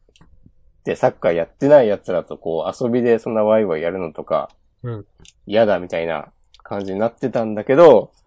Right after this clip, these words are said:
Speaker 1: その中に、その、かつて鴨志田くんが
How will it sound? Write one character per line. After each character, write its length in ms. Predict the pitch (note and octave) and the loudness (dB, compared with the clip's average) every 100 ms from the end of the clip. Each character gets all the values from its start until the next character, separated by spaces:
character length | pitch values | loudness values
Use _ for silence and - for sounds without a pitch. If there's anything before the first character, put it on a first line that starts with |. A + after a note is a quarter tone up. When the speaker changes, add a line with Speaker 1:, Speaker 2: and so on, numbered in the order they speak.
| _ _ | _ _
Speaker 1:
そ 140 | - C3 | -2 2
の 100 | F3 | 6
中 300 | A3 A3 A#2 | 6 6 4
に、 320 | C3+ D3+ G2 - _ _ _ _ - - _ _ _ | 4 4 2 -4 _ _ _ _ -20 -20 _ _ _
そ 140 | - | -4
の、 360 | F2+ E2+ E2+ - _ _ _ - | 0 0 0 -4 _ _ _ -2
か 160 | - | 0
つ 140 | - - | 0 -2
て 100 | G2+ | -6
鴨 260 | - A2 | -4 -4
志 120 | B2 C3 | 0 0
田 100 | A#2 | 0
く 120 | A2+ | -2
ん 140 | G#2+ | -2
が 280 | G#2 G2 - | 2 0 -2